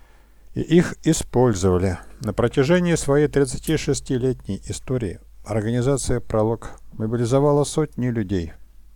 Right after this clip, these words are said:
большинство из которых прекрасно знало о связи организации с Ц Р У, которые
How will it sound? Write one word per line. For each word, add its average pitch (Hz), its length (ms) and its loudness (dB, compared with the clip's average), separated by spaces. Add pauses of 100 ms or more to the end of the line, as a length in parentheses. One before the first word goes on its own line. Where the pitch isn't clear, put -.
(160)
большинство 120 420 -4
из - 220 -6
которых 120 420 -2
прекрасно - 600 -2
знало 113 380 2
о 107 40 0
связи 104 300 0
организации 104 720 -2
с - 60 -6
Ц - 300 -4
Р 104 220 -2
У, 90 160 -6 (920)
которые 131 480 -2